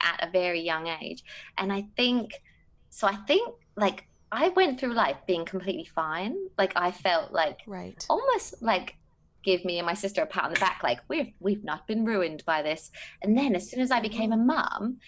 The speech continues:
Speaker 1: it just, like, hit me like a ton of bricks. And I think it was because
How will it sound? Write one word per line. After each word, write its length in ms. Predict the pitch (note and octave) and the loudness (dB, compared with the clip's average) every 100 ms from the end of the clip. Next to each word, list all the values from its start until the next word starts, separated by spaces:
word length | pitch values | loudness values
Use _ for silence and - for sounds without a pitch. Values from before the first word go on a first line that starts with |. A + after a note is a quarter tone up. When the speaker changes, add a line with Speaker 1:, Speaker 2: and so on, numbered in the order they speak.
| - _ | -20 _
Speaker 1:
it 100 | A3+ | -6
just, 220 | A3+ B3 | -4 -2
like, 100 | G#3 | -2
hit 240 | G#3 A3+ F#3+ | -4 -4 -2
me 140 | F3+ | 0
like 160 | F3 E3+ | -2 -4
a 40 | |
ton 240 | - F#3 E3 | -8 -6 -6
of 100 | D#3 | -6
bricks. 500 | E3+ G3+ - - - - - - _ _ _ - - | -8 -8 -12 -20 -20 -20 -20 -20 _ _ _ -20 -2
And 160 | F#3 F#3+ | 0 2
I 100 | F#3 | 0
think 420 | G3+ C#4+ F#4+ - | 0 0 0 -2
it 60 | G4+ | -8
was 140 | E4 | -8
because 800 | D4 C4 - D4+ G3 A#2+ D#3 F#3+ | -6 -6 -4 0 2 0 -6 -8